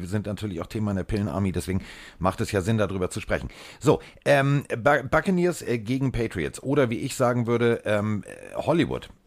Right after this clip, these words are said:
Also denn, äh, wenn man eine Geschichte oder einen Film über einen Quarterback, der bei einem Team viele Rekorde gebrochen hat, der weggeht und dann woanders unterkommt,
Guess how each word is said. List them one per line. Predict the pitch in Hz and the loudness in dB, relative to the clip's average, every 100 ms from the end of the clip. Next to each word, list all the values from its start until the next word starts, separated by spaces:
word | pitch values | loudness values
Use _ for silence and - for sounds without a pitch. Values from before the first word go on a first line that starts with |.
| _ | _
Also | - 98 104 | -2 0 2
denn, | 107 110 110 | 2 2 0
äh, | 98 104 | -2 0
wenn | 101 123 156 | 2 2 4
man | 147 147 | 2 0
eine | 95 120 123 | -2 -2 0
Geschichte | 110 - 139 - 98 | -2 -4 -4 -4 -4
oder | 82 82 | -2 0
einen | 107 | -2
Film | - 127 123 95 73 | -2 -2 0 0 -4
über | - 107 110 | -6 -2 -2
einen | 73 101 95 95 | -2 -4 -4 -4
Quarterback, | - 107 123 110 104 - - | -4 -2 0 2 0 -4 -2
der | 95 92 - - - - - - | 2 2 0 -12 -20 -20 -20 -8
bei | - | -2
einem | 85 113 110 | 0 0 -2
Team | 127 131 | -2 -4
viele | - 139 131 | -2 -2 0
Rekorde | 120 117 123 | 0 0 0
gebrochen | 110 92 107 107 | -2 -2 -2 -2
hat, | 101 | 0
der | 104 | 0
weggeht | 113 - 117 | -2 -2 -2
und | 92 104 | -2 -2
dann | 113 110 | -2 0
woanders | 98 104 117 104 | -2 -2 -2 -2
unterkommt, | 78 110 98 101 95 | -2 -2 0 -2 -4